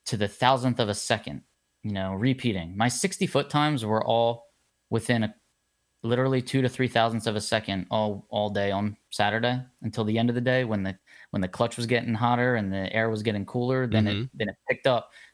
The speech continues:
Speaker 1: in the semifinal and the final round, and then it was within a thousandth of a second for those two runs. So it's, it's kinda crazy. And then, and another actual,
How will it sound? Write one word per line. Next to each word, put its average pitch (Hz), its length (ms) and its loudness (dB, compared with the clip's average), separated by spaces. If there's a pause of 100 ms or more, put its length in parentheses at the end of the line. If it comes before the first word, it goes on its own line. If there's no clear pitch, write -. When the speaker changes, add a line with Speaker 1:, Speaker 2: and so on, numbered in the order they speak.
(120)
Speaker 1:
in 107 100 -2
the 98 60 -2
semifinal 120 500 0
and 104 80 0
the 104 40 -4
final 113 280 0
round, 104 340 -2 (240)
and 113 100 -2
then 117 100 2
it 110 60 0
was 110 140 -4
within 110 420 0
a 117 40 -10
thousandth 110 360 2
of 107 120 0
a 110 60 0
second 113 460 -2 (100)
for 117 60 -6
those 123 200 2
two 90 180 -8
runs. 82 340 -10 (540)
So 98 240 0
it's, - 420 -10 (400)
it's - 80 -12
kinda 156 200 2
crazy. 117 540 0
And 135 100 2
then, 139 220 0
and 151 100 4
another 160 420 2
actual, 113 600 0